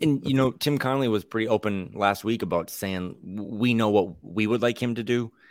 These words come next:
And that was pretty much saying, like, "We don't want him to play." But again, maybe those national ties, I don't know. I just, I think Rudy missed the ball that last year he used it as an excuse of why his body wasn't where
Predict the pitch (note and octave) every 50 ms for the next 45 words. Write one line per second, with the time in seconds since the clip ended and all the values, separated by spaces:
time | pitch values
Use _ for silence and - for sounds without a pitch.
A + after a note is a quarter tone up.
0 | _ _ _ _ - G2 F#2+ F#2 F2+ F2+ F2+ - - - G2 F#2 F2+ E2+ E2+ -
1 | - - F2+ F2 E2 D#2+ D2 E2+ E2+ D#2+ E2 - F2 D#2+ E2 E2 E2 E2 E2 D2+
2 | - - E2+ F2 F#2 F#2+ F#2+ F#2 F2+ D2+ G2 F2+ F2 F2 - - G2+ E2+ G#2+ G#2
3 | F#2+ F#2+ G2 G2+ G#2 G#2 G#2 F#2+ D#2+ F#2+ F#2+ F#2+ F#2 - F#2 F2 - - F2+ F2
4 | E2 - - G2 G2 F#2+ F#2 F#2 F2+ F2 E2+ E2 G2 F#2 - - - - - -
5 | - - - _ _ _ _ _ _ _ _ _ _ _ _ _ _ _ _ -
6 | G#2 - - - D3+ D3+ C#3 B2 A#2+ C#3 C#3+ C#3 B2+ B2 A#2+ A2+ A2 - - A2+
7 | A2 A2 A#2+ A#2+ A#2 - - - - G2+ D#2 - A2+ A2+ A2+ A2+ A2+ G#2+ G#2 F#2
8 | G2+ - - G#2 G#2 G#2 G#2 - - - A2 G#2+ G2+ F2+ G2 G2+ F#2 F2 F#2+ G#2
9 | G#2+ G#2+ F#2 G2 G#2 G2 G2 F#2+ E2+ - F#2+ F2+ - - - - G#2+ G#2+ - -
10 | G2 D2+ E2 F2+ F2+ F#2 F#2+ F#2 G2+ F#2+ E2+ D#2 - F2+ F2+ F#2 F#2+ F#2 F#2 E2+
11 | F2+ F#2 F2 F#2+ E2+ - F#2 F#2 F#2 F2+ F#2